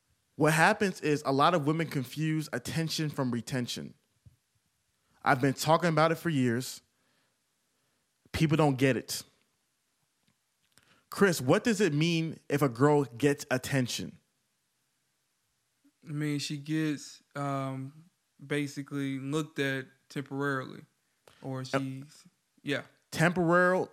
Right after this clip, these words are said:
Speaker 1: temporarily looked at. What is retention?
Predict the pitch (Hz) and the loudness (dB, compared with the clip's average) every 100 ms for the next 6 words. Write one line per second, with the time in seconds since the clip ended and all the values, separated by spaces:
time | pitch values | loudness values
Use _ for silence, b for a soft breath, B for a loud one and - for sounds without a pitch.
0 | - - 185 202 202 165 175 180 180 175 | -10 -4 -4 0 0 2 2 2 0 0
1 | 175 180 175 - _ 113 131 135 - 107 | 0 0 -2 -8 _ 0 0 0 -2 -2
2 | 76 110 135 190 196 127 143 160 139 123 | -2 -2 0 2 0 0 -2 -2 -2 -2
3 | - 80 | -4 -10